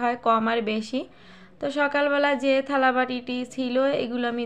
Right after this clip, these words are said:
ধুয়ে পরিষ্কার করে, বাইরে আমার একটা টেবিল আছে, এখানে আমি রোদ্রে শুকাতে দেই। তো পরে শুকিয়ে গেলে পানিটা ভালোভাবে তারপরে আবার আমি ঘরে নিয়ে আসি। তো আজকে বাজার থেকে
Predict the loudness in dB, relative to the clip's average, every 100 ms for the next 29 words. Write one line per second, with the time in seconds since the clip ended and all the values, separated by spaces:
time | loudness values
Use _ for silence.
0 | -4 -2 0 0 -2 -4 -4 -4 0 0
1 | 0 0 0 0 0 0 -2 -4 -4 -4
2 | -2 -2 -2 -2 -6 -2 -4 -4 -4 -2
3 | -2 -2 -4 -2 -4 -2 -2 -2 -4 -2
4 | -4 -4 -4 -4 -2 -2 -2 -14 -20 -20
5 | -20 -8 -2 0 2 2 2 0 -4 0
6 | 0 2 0 0 0 0 0 -2 0 0
7 | 0 0 0 0 0 -2 2 2 2 2
8 | 0 0 0 -2 -4 -2 -2 -2 -4 -4
9 | -6 -6 -6 -6 -8 -20 -20 -20 -20 -20
10 | -20 -20 -20 -20 -16 -2 4 6 4 2
11 | 0 2 4 4 0 0 0 2